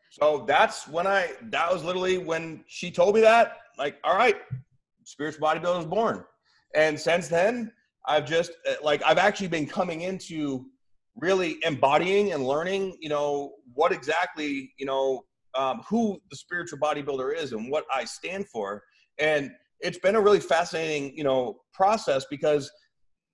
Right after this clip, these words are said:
even at that point, like, I was discovering who I was, but really it took me a few years to, you know, face all these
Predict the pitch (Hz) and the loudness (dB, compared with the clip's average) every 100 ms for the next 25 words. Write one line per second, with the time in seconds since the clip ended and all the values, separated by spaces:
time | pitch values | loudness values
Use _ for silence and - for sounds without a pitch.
0 | _ - 233 226 180 190 170 - 185 233 | _ -2 4 4 6 6 4 2 2 4
1 | 247 - 156 151 165 170 147 151 - 180 | 2 2 4 4 2 0 -2 -6 -4 -4
2 | 185 180 180 151 147 185 208 143 151 143 | -4 0 2 2 4 4 2 2 0 0
3 | - 123 180 202 135 180 156 156 139 170 | -8 -4 2 4 2 -4 -8 -8 -8 -8
4 | 139 127 196 208 139 - 139 127 - _ | -10 -8 -4 -4 -4 -4 -4 -4 -10 _
5 | - 156 139 196 185 180 - 160 165 165 | -4 -2 0 0 -2 -2 0 0 0 -6
6 | 135 | -10